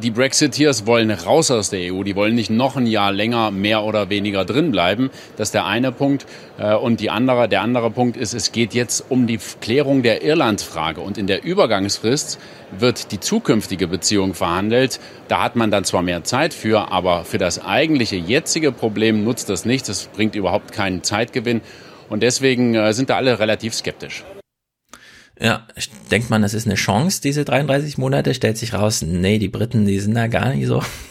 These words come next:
Speaker 2: <laughs> überzeugt davon. Die wollen doch lieber raus aus dieser E U. Ich glaub, die führen eine andere Diskussion als wir, die immer nur erfahren, es wird ganz schlimm und so.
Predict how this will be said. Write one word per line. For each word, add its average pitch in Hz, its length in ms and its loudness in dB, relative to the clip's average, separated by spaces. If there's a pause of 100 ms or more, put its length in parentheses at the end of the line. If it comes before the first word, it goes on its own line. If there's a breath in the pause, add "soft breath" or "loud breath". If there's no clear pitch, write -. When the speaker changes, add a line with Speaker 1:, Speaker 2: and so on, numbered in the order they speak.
Speaker 2:
<laughs> - 360 -16
überzeugt - 540 0
davon. - 240 -2
Die 92 140 0
wollen 113 220 2
doch 151 160 0
lieber 139 240 0
raus 180 280 0
aus 113 140 -4
dieser - 280 -4
E - 120 -2
U. 107 160 -2 (180 loud breath)
Ich - 80 -14
glaub, 147 140 -2
die - 80 0
führen 170 220 2
eine 127 160 0
andere 185 200 0
Diskussion 101 480 -2
als 98 160 0
wir, 117 220 4
die - 80 0
immer 113 140 2
nur 98 100 0
erfahren, 90 420 0
es - 100 -6
wird - 140 -8
ganz - 200 -4
schlimm 127 420 2
und 113 100 2
so. 117 220 -2